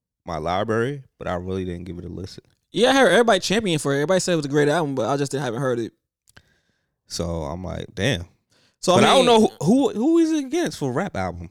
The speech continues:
Speaker 1: of the year. Like, I don't
Speaker 2: Um, what's that boy? Travis Scott. It was against Travis Scott. Which a lot of the young people saying Utopia should have won. So, like, the old people saying Killer Mike, the young people saying, uh, Utopia.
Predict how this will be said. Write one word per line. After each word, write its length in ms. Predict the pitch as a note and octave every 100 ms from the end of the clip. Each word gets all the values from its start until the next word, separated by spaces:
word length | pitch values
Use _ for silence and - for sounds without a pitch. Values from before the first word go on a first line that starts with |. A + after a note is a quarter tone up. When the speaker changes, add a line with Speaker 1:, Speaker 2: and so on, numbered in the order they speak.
| -
Speaker 1:
of 100 | F2
the 80 | F2
year. 260 | F2 E2+ - -
Like, 280 | - - - -
I 40 |
don't 280 | C#3 C#3 C#3 _ -
Speaker 2:
Um, 880 | F3+ G#3 A3 A3 G#3+ G3+ G3+ F#3 E3+
what's 140 | A#3
that 140 | G3
boy? 180 | D3 C3
Travis 360 | A2 C#3 D3+ E3+
Scott. 340 | - D3+ D#3+
It 20 |
was 80 | D#3
against 260 | C#3 C#3 -
Travis 300 | D3 D#3+ E3+
Scott. 400 | - D3+ D3 C3 _ _ _ _ _ _ _ _ _
Which 160 | - -
a 140 | C3
lot 180 | B2+ C3+
of 80 | C#3+
the 80 | C#3+
young 100 | D3
people 160 | D3
saying 160 | C3+ C3
Utopia 400 | C3 - C#3 C#3+
should 140 | D#3
have 80 | D3
won. 380 | B2+ C3+ C3 C#3+ _ _ _
So, 100 | G3
like, 160 | D3+
the 40 | C3+
old 220 | D#3 F3
people 180 | F3+ E3+
saying 220 | E3 D3+
Killer 220 | E3 D#3
Mike, 420 | D3 D3 C#3+ C3+ -
the 160 | - C3
young 80 | D3
people 140 | D#3+
saying, 220 | D3 D3 C#3 -
uh, 220 | - C3 C#3
Utopia. 640 | C3+ C#3 C3+ C3+ C3 C3+